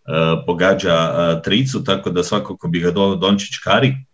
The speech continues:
Janisa bi stavio, iako mi je on onaj rubni, jer ne, on ima isto tu malo, ali opet previše donosi. Previše donosi dobroga, tako da mislim da, a, svakako da sam u prvih pet, a da mi ostane Janis na petom mjestu,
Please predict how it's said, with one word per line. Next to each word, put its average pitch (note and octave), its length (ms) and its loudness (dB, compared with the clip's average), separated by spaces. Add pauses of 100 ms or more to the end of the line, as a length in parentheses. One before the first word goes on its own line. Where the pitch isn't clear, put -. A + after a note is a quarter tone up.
(560)
Janisa C#3 480 2
bi A#2+ 120 2
stavio, D#3 420 2
iako D3 240 2
mi C#3+ 100 0
je D3+ 40 2
on D3+ 100 2
onaj C3+ 260 4
rubni, D3+ 380 4
jer B2 240 4
ne, C3 100 6 (120)
on C3+ 220 6
ima C#3 200 6
isto B2+ 240 4
tu A2+ 260 -2 (260)
malo, D3 300 4
ali C#3 160 8
opet C#3 300 6
previše C3 320 4
donosi. E2 460 -6 (100)
Previše A2+ 360 2
donosi G#2 400 2
dobroga, G#2+ 520 4
tako G#2+ 280 0
da G2 120 0
mislim G2 440 0
da, F#2+ 360 0 (500)
a, F#2+ 320 0
svakako G2+ 520 -2
da F#2 140 2
sam F#2 220 -4
u F2+ 140 -4
prvih G2+ 400 2
pet, G#2 320 2
a F2+ 80 2
da F#2 120 0
mi F#2+ 140 -2
ostane F#2 440 0
Janis G2 340 0
na F2 160 -2
petom F#2 300 0
mjestu, F#2+ 400 -4